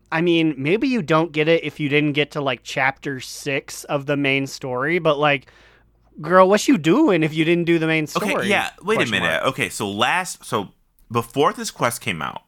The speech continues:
Speaker 2: I remember I, I've been updating the guild notes. I'm the guild note updater. So if it changes, that's me.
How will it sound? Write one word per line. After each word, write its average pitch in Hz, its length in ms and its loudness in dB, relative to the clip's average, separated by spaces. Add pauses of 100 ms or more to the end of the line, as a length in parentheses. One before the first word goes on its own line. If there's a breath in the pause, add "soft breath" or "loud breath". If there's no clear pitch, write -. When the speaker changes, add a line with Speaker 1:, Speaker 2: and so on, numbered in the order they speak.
(560 soft breath)
Speaker 2:
I 113 60 2
remember 131 380 0
I, 113 180 2
I've 117 160 0
been - 100 -6
updating 156 480 -2
the 156 80 -4
guild 110 280 -2
notes. 76 320 -6
I'm 131 280 0
the 151 80 -2
guild 113 280 -2
note 110 180 -2
updater. - 580 -6
So 104 80 -6
if 95 60 -6
it 92 80 -10
changes, 143 340 -2
that's 107 180 -6
me. 90 280 -6